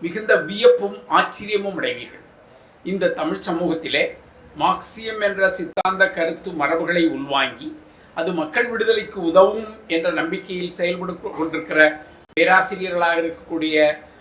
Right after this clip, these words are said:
சிவசுப்பிரமணியம், முத்துமோகன், ஆனா மார்க்ஸ்,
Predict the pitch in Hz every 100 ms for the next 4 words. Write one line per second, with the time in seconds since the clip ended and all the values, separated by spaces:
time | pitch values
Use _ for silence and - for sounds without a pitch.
0 | - - 185 208 196 175 165 143 131 117
1 | - - - _ - - - 131 170 190
2 | - 202 165 151 135 - - - - -
3 | - - - 143 190 220 214 196 139 131
4 | 135 - -